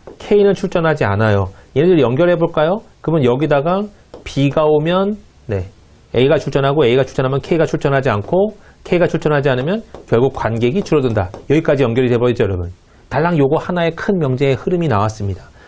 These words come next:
그럼 여기서 나올 수 있는 건 대부분 처음 것과 끝에 거의 명제 혹은 이 녀석의 대우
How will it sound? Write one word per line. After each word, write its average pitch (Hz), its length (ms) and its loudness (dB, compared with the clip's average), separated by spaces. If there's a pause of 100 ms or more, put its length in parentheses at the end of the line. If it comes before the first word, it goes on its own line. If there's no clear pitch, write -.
(140)
그럼 160 140 2
여기서 151 220 2
나올 139 200 2
수 139 120 -8
있는 160 80 -2
건 160 80 0
대부분 135 400 0 (280)
처음 - 220 -4
것과 185 180 -4
끝에 175 320 -2
거의 156 300 0
명제 113 400 -4
혹은 165 380 -2
이 123 80 -6
녀석의 117 260 -4
대우 - 160 0